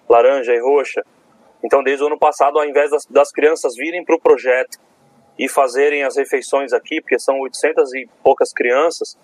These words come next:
então muitas faziam duas refeições por dia aqui. O que que a gente fez? A gente começou a levar alimentação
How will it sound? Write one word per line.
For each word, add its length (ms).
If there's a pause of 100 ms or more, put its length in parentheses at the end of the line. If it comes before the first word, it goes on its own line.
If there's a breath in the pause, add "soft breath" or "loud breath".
(360)
então 160
muitas 360
faziam 380
duas 240
refeições 420
por 200
dia 200
aqui. 220
O 40
que 120
que 60
a 40
gente 160
fez? 220
A 20
gente 140
começou 400
a 40
levar 300
alimentação 800